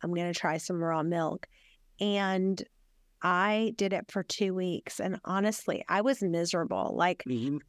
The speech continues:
Speaker 1: so I got so constipated.
Speaker 2: Mm-hmm.
Speaker 1: Um, I just was, my, it didn't work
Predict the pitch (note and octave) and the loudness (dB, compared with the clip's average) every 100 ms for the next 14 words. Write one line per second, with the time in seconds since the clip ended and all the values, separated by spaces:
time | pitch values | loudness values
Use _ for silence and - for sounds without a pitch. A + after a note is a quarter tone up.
0 | _ - - - A#3+ - _ _ - G3 | _ -20 -4 2 2 0 _ _ 0 2
1 | G3+ G3 - F#3 - - A3 - - - | 2 0 0 0 0 0 0 0 -4 -2
2 | G3 G3+ - A3 - A3 G#3 G#3+ G#3 G3 | -2 -2 -2 -4 0 0 4 4 2 0
3 | - _ _ - G#3 F3+ F3 F3 _ - | -10 _ _ -18 -4 -2 -2 -4 _ -8
4 | G3+ G#3+ G3+ - - F3+ F#3 E3+ - F#3+ | -4 0 0 -2 -8 0 0 -2 -2 2
5 | F#3 F#3+ - - _ - F3+ G3+ F#3 A3 | 4 2 0 -6 _ -12 -2 0 4 2
6 | G#3+ F3+ | 0 -6